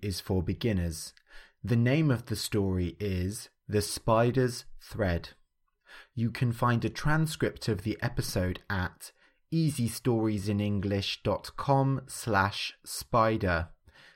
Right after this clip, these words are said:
That's easy stories in english dot com slash spider. S P I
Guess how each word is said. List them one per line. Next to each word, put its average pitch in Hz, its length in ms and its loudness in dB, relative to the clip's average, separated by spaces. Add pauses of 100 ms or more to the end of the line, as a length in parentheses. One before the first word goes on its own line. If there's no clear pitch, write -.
(140)
That's 104 460 4 (140)
easy 135 420 2
stories 107 640 0
in 98 100 0
english 98 640 -2
dot - 340 -4
com 131 560 2
slash - 680 -2
spider. 92 880 0 (580)
S 135 440 -2 (100)
P 117 440 0 (120)
I 101 420 0